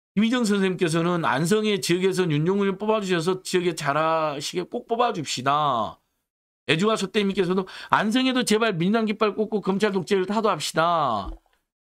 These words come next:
어, 명명 이재명 대표님 응원합니다. 로마 잼빵 몰빵 이재명 대표님 대한민국 다시 일어나길 윤종근 의원님 안성에서 다시 오는 바람 되시길.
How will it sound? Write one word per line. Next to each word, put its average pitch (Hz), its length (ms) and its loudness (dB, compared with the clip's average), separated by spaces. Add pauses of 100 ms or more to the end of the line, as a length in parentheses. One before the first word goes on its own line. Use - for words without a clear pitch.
(120)
어, 113 640 -2
명명 175 760 0
이재명 170 300 0
대표님 170 560 0
응원합니다. 147 840 0
로마 190 680 2 (480)
잼빵 208 460 0
몰빵 160 400 2
이재명 180 300 2
대표님 165 760 0
대한민국 156 440 0
다시 147 220 0
일어나길 143 440 0 (220)
윤종근 214 260 2
의원님 220 220 2
안성에서 214 440 2
다시 190 260 0
오는 247 180 2
바람 240 240 2
되시길. 254 760 2